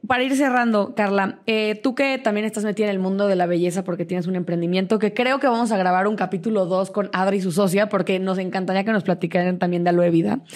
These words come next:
Eh, ¿cómo ves la industria de la belleza ahorita en México? O sea, ¿qué, cuál es tu, tu opinión, tu percepción? ¿Para dónde crees que va?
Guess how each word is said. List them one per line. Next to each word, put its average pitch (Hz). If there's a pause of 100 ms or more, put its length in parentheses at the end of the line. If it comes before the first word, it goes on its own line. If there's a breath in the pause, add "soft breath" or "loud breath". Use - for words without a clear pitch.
(460 loud breath)
Eh, 220 (120)
¿cómo 359
ves 320
la 285
industria 262
de 240
la 202
belleza 185
ahorita 185
en 175
México? 175
O -
sea, 202
¿qué, 220
cuál 254
es 254
tu, 226
tu 175
opinión, 190
tu 190
percepción? 185 (280)
¿Para 208
dónde 214
crees 208
que 190
va? 185